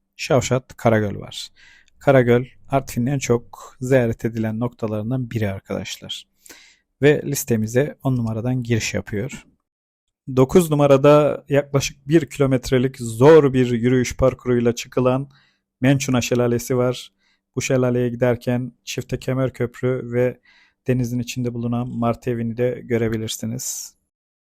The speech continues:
Sekiz numara Yusufeli Yaylalar Köyü. Bu rota üzerinde Barhal Kilisesi ve Ayı Hamamı Şelalesi de bulunmakta. Yedi numara Avrupa'nın en yaşlı ormanları,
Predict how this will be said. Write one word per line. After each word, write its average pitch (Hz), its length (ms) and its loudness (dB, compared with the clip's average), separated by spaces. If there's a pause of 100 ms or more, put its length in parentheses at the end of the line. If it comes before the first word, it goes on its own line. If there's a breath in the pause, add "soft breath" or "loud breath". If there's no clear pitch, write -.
(920)
Sekiz 185 480 0
numara 156 580 2
Yusufeli 151 680 -2
Yaylalar 127 480 2
Köyü. 113 300 -6 (400)
Bu 139 80 0
rota 135 240 0
üzerinde 123 680 0
Barhal 127 340 0
Kilisesi 123 720 -6 (540 soft breath)
ve 131 340 4
Ayı 131 200 4
Hamamı 123 580 -4
Şelalesi 120 600 -6
de 123 200 -2 (160)
bulunmakta. 113 540 -6 (1600)
Yedi 131 260 6
numara 127 380 8 (440 loud breath)
Avrupa'nın 127 460 4
en 123 80 2
yaşlı 123 380 0
ormanları, 120 680 0